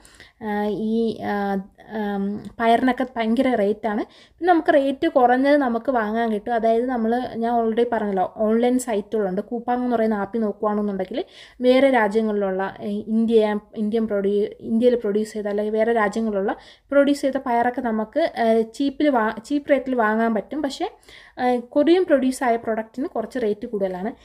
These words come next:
ഇനി നമുക്ക്, ആ, ഇവിടുത്തെ റാമെൻ ശേഖരം കാണാം. അതായത് കൊറിയയിൽ റാമെൻ എന്ന് പറഞ്ഞാൽ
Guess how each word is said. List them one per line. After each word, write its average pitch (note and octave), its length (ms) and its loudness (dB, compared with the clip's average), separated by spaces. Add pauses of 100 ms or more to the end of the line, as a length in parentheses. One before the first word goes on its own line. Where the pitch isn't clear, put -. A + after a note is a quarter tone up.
(220)
ഇനി D#4+ 120 0
നമുക്ക്, C#4 500 -2 (100)
ആ, A3 240 0 (300)
ഇവിടുത്തെ B3 480 -6
റാമെൻ G#3+ 440 0
ശേഖരം A#3 460 -2 (140)
കാണാം. G3 300 -2 (400)
അതായത് D4 320 0 (880)
കൊറിയയിൽ C4+ 480 4
റാമെൻ B3+ 440 2
എന്ന് D#4+ 120 0
പറഞ്ഞാൽ B3 260 0